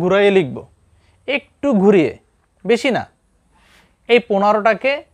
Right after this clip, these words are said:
আমরা শুরুতে নিয়ে আসব এবং আসল যে একশো, এই একশোকে আমরা শেষে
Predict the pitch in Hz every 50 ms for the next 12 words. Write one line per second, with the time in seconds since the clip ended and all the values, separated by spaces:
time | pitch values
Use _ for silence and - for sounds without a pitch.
0 | _ _ _ _ _ _ _ _ _ _ _ _ - 175 180 185 196 165 - -
1 | 196 190 202 190 240 233 220 226 233 247 254 240 226 240 294 311 - - _ _
2 | _ _ _ _ _ - 196 196 202 233 226 214 - - 170 180 180 - - 269
3 | 277 294 262 269 269 247 214 185 - - - - 269 285 - - _ _ _ _
4 | _ - 208 - - - 196 190 - - - 247 247 214 254 262 262 285 294 269
5 | - - _ _ - - - - 214 233